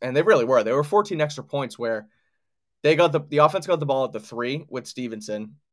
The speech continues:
with Stevenson's receiving touchdown, and then John Jones pick six. That's fourteen points. Twenty-six minus fourteen is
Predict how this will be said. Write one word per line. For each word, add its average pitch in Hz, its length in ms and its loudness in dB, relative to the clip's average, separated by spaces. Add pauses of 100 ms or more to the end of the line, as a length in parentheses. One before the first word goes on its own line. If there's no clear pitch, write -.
(120)
with 117 180 -12
Stevenson's 113 680 -10
receiving 110 380 -8
touchdown, 107 500 -8
and 117 140 -4
then 110 380 -2 (840)
John 135 240 6
Jones 127 220 2
pick 117 220 -2
six. 98 260 -6
That's 135 200 0
fourteen 147 400 0
points. 107 500 -6 (280)
Twenty-six 151 460 0
minus 143 220 2
fourteen 123 480 -6
is 104 320 -10